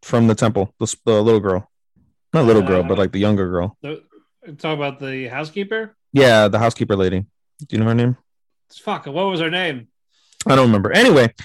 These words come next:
Speaker 1: he
Speaker 2: I
Speaker 1: asks
Speaker 2: got
Speaker 1: her,
Speaker 2: her name. <laughs>
Speaker 1: he said, he gives her the sheet. A sheet of paper and asks, like, "What is this?" And he's like, "Uh, I don't know what it is exactly. So why don't you ask, like, so-and-so at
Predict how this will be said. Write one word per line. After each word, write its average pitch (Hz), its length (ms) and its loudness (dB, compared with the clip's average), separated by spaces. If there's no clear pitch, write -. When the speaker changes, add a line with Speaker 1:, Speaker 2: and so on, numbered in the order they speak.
Speaker 1:
he 254 120 4
Speaker 2:
I 311 40 4
Speaker 1:
asks 311 220 4
Speaker 2:
got 170 140 4
Speaker 1:
her, 233 120 -4
Speaker 2:
her - 0 -
name. - 480 -4
<laughs> - 40 -20
Speaker 1:
he 190 140 4
said, 226 220 4
he 208 80 6
gives 233 240 6
her 330 80 6
the 277 100 4
sheet. 131 320 4
A 123 60 4
sheet 170 160 4
of 127 60 4
paper 143 300 6
and 117 120 4
asks, 127 300 2
like, 120 120 2
"What 165 160 6
is 202 140 6
this?" 107 340 2
And 135 580 4
he's 139 220 4
like, 123 180 4
"Uh, 147 280 6
I 160 140 4
don't 214 100 6
know 208 100 6
what 185 100 6
it 165 120 4
is 160 120 2
exactly. 127 640 2
So 117 840 4
why 113 140 0
don't 147 140 0
you 160 100 4
ask, 147 220 4
like, 131 160 2
so-and-so 131 720 4
at 113 220 -2